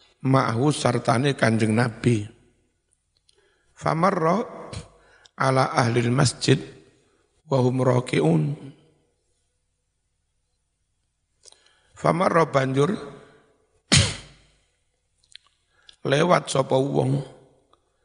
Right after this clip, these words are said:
ala ahlil masjid, ngelewati jamaah masjid. Wa hum, ketika jamaah itu raki'un, lagi podo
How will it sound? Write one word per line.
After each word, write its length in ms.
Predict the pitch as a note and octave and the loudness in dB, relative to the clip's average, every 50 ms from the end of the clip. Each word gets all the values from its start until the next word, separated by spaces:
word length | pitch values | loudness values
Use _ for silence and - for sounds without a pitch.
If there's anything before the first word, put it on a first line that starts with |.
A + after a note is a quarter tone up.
| _ - - _ - | _ -20 -12 _ -4
ala 400 | C3 C3 C3 C3 C3+ B2+ B2+ B2+ | -2 0 0 0 0 0 0 0
ahlil 260 | B2 B2 B2+ B2+ B2+ | 2 2 2 2 2
masjid, 420 | B2 A#2 - - - - D3 G3+ - - - - - _ _ _ _ _ _ _ _ _ _ _ _ _ _ _ _ _ | 2 0 -2 -2 0 2 2 2 2 -2 -14 -20 -20 _ _ _ _ _ _ _ _ _ _ _ _ _ _ _ _ _
ngelewati 680 | C3+ C3+ C3 B2+ B2+ B2+ B2 A#2+ B2 - - D#3+ D#3 | -2 0 2 2 2 2 0 0 -2 0 0 0 0
jamaah 460 | D#3 - C3+ A#2 A#2 B2 A2+ C3 C3+ C3 | 2 0 0 2 2 2 2 2 2 2
masjid. 480 | C3+ D3 D3 - - - - B2 B2 - - - - - _ _ _ _ _ _ _ _ _ _ _ _ _ _ _ _ - | 2 0 0 -2 -2 2 4 4 4 2 -2 -14 -20 -20 _ _ _ _ _ _ _ _ _ _ _ _ _ _ _ _ -2
Wa 160 | D3+ C3+ B2+ | 0 0 0
hum, 480 | B2+ B2 A#2+ A2+ A2+ A2+ A#2 - - - - | 0 0 -2 -2 -4 -4 -6 -10 -14 -2 0
ketika 400 | - B2+ - - B2 - A#2+ A#2 | 0 0 2 0 -2 0 -2 -2
jamaah 480 | - - A#2+ A2 A2+ A2+ A2 G#2 A2+ C#3 - | 0 0 0 2 2 2 2 2 0 2 2
itu 240 | F#3 F#3+ - - E3 | 0 0 0 0 0
raki'un, 720 | D3 C3+ C3 B2 A#2 - B2+ - A#2+ C#3 D#3+ F#3+ G#3 A#3 - - - - - - - - B2+ | 2 2 2 2 0 -2 -4 -2 0 2 2 2 0 -2 -6 -12 -20 -20 -20 -20 -8 -4 -4
lagi 240 | B2 A2+ - B2+ | -4 -2 -2 -4
podo 560 | A#2+ - - A#2+ A2+ - - B2 C3 F3 A#3 | -2 0 0 -2 0 2 4 4 4 2 0